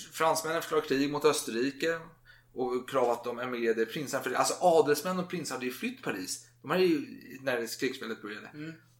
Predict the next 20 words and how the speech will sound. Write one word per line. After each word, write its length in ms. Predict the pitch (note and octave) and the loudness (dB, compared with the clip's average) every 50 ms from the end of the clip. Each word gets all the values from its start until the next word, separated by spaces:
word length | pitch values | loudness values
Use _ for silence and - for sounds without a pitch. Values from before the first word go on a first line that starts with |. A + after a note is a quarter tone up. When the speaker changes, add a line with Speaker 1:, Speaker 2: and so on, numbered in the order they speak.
| _ _ _ _ _ _ _ | _ _ _ _ _ _ _
Speaker 1:
Och 160 | - B2+ B2 | -4 -2 2
de 200 | - D3 D#3+ F#3+ | 4 4 4 4
såg 140 | - A#3 A3 | 4 4 4
ju 60 | D3 | 4
med 140 | B2+ C3 A#2+ A2 | 4 2 2 4
vapen 380 | A#2 A#2 - B2+ - - C3 | 4 4 4 2 0 -4 -4
vid 100 | C3 B2 | 0 2
gränsen 440 | A#2+ A#2 A2 A2+ A2+ A2+ - C3 A#2+ | 2 2 2 2 0 -2 -2 -2 -2
och 60 | A#2+ | 0
hetsade 400 | A#2 C3+ A#2 - - - A#2 A2 | 2 2 2 2 0 0 0 0
runt 240 | G#2+ G#2+ G#2+ - - | 0 -2 -4 -6 -8
lite. 300 | G#2 G2 - G2 F#2+ - - - - - _ _ | -10 -8 -6 -6 -6 -6 -8 -16 -20 -20 _ _
Så 160 | - D#3 D#3+ | -6 -4 -2
ville 260 | D#3+ F#3 F#3 E3 D3+ C#3+ | 0 2 2 2 2 2
fransmännen, 540 | - C#3+ B2+ - B2 A2+ A2+ A#2 C3+ C3+ D3+ | 2 0 0 0 -2 -6 -8 -8 -12 -12 -8
de 140 | F3+ A3+ C4 | -6 -6 -4
ska 120 | - A3+ | -4 -4
tillbaka, 480 | - E3+ - C#3+ D#3 F3+ F3 - A2+ G#2 G2 | -2 -2 -2 0 0 0 0 0 -4 -6 -6
men 280 | A2 A2+ A2 F#2+ - - - - | -6 -8 -10 -12 -14 -18 -16 -8
nej, 300 | A#2 B2 D3+ A3 A3+ | -4 -4 -4 -4 -4